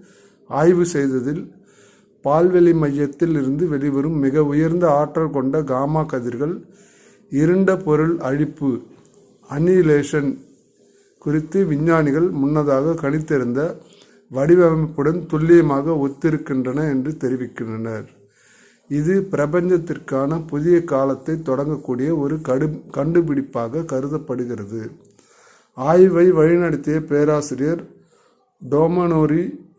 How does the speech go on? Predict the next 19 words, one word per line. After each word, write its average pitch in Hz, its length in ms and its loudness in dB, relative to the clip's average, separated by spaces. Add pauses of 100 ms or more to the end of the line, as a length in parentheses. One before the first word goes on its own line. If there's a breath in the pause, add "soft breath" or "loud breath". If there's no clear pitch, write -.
(140)
டொதானி, 160 640 0
இந்த 151 460 0 (200)
காமா 160 380 0
கதிர்கள் 151 460 -2
சுமார் 147 480 -4 (880)
இருபது 180 840 4 (480)
ஜி 143 260 -10
இ 180 480 -4
வி 147 380 -4
ஆற்றல் 156 480 -4
கொண்டவை 147 460 0
என்றும், 139 460 -4 (560 soft breath)
பால்வெளியின் 170 720 4
மையத்தைச் 160 500 2
சுற்றி 143 320 -8
ஒரு 165 540 0 (1300)
ஹேலோ 185 460 6
போல 156 300 4
விரிந்து 160 600 2